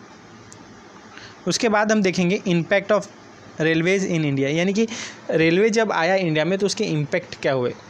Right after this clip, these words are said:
कुछ positive भी हुए, कुछ negative भी हुए। तो पहले हम negative देख लेते हैं,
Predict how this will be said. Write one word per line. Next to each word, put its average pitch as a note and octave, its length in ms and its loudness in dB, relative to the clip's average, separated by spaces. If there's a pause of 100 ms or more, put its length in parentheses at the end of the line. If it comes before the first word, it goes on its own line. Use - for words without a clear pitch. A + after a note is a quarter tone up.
कुछ G3 140 0
positive D#3+ 520 0
भी G#3 120 2
हुए, G3+ 220 2
कुछ G#3+ 280 -4
negative C#3 480 0
भी B2 120 0
हुए। A#2+ 100 -4 (360)
तो G3 60 -4
पहले G#3 160 4
हम G#3+ 80 4
negative E3+ 420 4
देख F3+ 220 2
लेते D#3 200 0
हैं, E3 220 -2